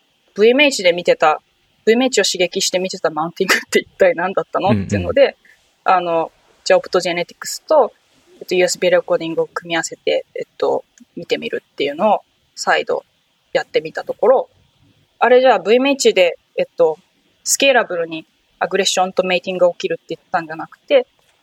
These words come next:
Speaker 1: も-、むしろ、えっと、ブイエムエイチを刺激して見てたマウンティングは、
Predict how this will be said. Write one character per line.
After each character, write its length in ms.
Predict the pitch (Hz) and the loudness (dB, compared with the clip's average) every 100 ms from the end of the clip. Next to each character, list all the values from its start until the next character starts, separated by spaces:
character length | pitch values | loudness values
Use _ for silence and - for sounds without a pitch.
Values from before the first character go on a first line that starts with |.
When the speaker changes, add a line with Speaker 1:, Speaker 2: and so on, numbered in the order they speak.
| _ _ _ _ - | _ _ _ _ -4
Speaker 1:
も-、 220 | 226 285 - | 0 0 0
む 100 | 302 | 0
し 160 | 262 | 2
ろ、 220 | 190 156 _ _ - | 2 0 _ _ -10
え 60 | |
っ 20 | 165 | -4
と、 260 | 139 165 - _ _ _ _ _ _ _ _ _ _ _ _ _ _ _ _ _ _ _ _ - | -2 -2 -2 _ _ _ _ _ _ _ _ _ _ _ _ _ _ _ _ _ _ _ _ -4
ブ 120 | 185 | 0
イ 20 | |
エ 40 | 220 | 2
ム 80 | 226 | 0
エ 20 | |
イ 40 | |
チ 80 | 185 | -2
を 40 | |
刺 180 | 170 185 | -2 -2
激 180 | 175 190 | -4 -4
し 120 | - | -6
て 100 | - | -6
見 160 | 175 180 | -6 -2
て 120 | - | -2
た 300 | - 214 - _ _ _ _ | 0 -2 -4 _ _ _ _
マ 120 | 185 | -2
ウ 60 | 175 | -2
ン 40 | |
テ 120 | 165 175 | -4 -6
ィ 40 | |
ン 40 | |
グ 100 | 165 | 0
は、 260 | 180 202 | 2 4